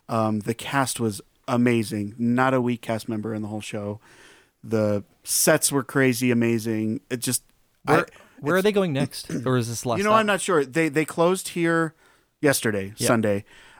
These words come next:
Speaker 1: Um, and I'm not sure where they're going next, but, um, I wanted to get her in here, but she left this morning,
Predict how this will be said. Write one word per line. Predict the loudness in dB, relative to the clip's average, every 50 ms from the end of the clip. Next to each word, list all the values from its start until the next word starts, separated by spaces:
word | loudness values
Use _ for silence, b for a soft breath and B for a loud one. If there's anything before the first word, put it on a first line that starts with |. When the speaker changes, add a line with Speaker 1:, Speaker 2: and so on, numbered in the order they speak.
| B -4
Speaker 1:
Um, | -2 0 0 0 0 -2 -4 -6 -4
and | -2 -2
I'm | 0 0
not | 0 -2 -2
sure | -2 -2 0
where | 0 0
they're | 0 -2
going | -2 -4 -6 -6 -6 -6
next, | -8 -10 -10 -14 -16 -8
but, | -6 -4 -4 -4 -6 -8
um, | -10 -8 -8 -8 -8 -10 -10 -14 _ _ _ _ _ _ _ _ _ _ _ _ _ _ -20 -14 _
I | -8 -6
wanted | -4 -4 -4 -4 -4 -6
to | -6
get | -4 -4 -2 -2
her | 0 0
in | -2 -2 -4
here, | -4 -6 -6
but | -6 -10 -10 -12
she | -12 -12 -10
left | -10 -10 -12 -12 -16
this | -16 -14 -12
morning, | -12 -10 -10 -10 -10 -12